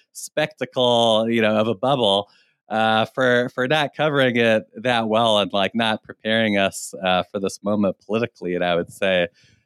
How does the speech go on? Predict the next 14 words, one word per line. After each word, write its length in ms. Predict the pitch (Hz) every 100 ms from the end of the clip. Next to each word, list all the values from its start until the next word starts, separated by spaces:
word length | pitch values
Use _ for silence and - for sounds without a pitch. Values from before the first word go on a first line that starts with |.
| _ -
you 120 | 101
know, 220 | 98 104
we, 180 | 120 131
we 180 | 127 139
could 240 | 135 120
use, 360 | 131 143 139 120
like, 300 | 117 110 107
a 300 | 113 107 104
better, 460 | 120 117 117 113 107
better 260 | 104 117 110
media 340 | 123 123 113
outlet 400 | 107 107 104 101
or 100 | 92
coverage. 560 | 90 - - 82 -